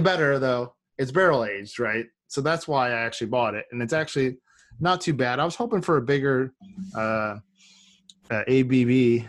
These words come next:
Um, it's only seven, only seven point nine, but, like, some of them you can get up there in, like, the elevens, right, twelves range. But, uh, this is actually from East End,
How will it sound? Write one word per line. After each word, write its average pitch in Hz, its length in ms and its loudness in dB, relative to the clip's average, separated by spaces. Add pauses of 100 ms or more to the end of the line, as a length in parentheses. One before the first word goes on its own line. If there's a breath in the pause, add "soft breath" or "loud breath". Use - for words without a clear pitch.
(100)
Um, 107 460 0
it's 120 120 -2
only 170 140 2
seven, 135 260 -2 (120)
only 143 320 0
seven 113 240 -6
point 101 200 -12
nine, 98 280 -8
but, 113 180 -6
like, 120 180 -4 (200)
some 170 180 -2
of 151 60 0
them 139 40 -2
you 123 60 -2
can 117 80 -4
get 117 100 2
up 117 140 -2
there 113 80 -4
in, 107 80 -6
like, 101 160 -8
the 104 80 -12
elevens, 107 540 -8
right, 107 220 -6 (140)
twelves 107 380 -8
range. 107 400 -8
But, 104 140 -6
uh, 101 140 -8 (380 soft breath)
this 135 120 -2
is 151 80 2
actually 151 240 0
from 120 320 -2
East 135 260 -2
End, 127 300 -2